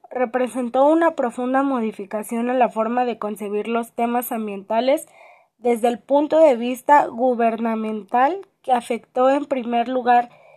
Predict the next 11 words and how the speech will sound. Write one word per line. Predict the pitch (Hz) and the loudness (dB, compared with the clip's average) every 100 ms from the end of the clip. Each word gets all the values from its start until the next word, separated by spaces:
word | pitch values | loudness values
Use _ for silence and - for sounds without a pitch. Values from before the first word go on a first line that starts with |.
| _ _ | _ _
la | 262 233 | 2 2
concepción | 233 226 226 220 - - 269 277 | 0 -4 -4 -8 -8 -2 0 2
tradicional | 311 302 254 - 247 233 233 247 320 269 | 2 2 0 -6 -4 -2 0 0 0 -2
de | 240 | -2
lo | 240 220 | -2 -6
que | 226 233 | -8 -8
se | 240 | -6
debía | 226 220 233 254 269 | -6 -4 0 0 0
ser | 269 262 | -2 -4
una | 262 269 269 | -2 -2 -4
secretaría | 269 233 214 214 208 208 233 285 | -6 -8 -10 -6 -6 -2 2 0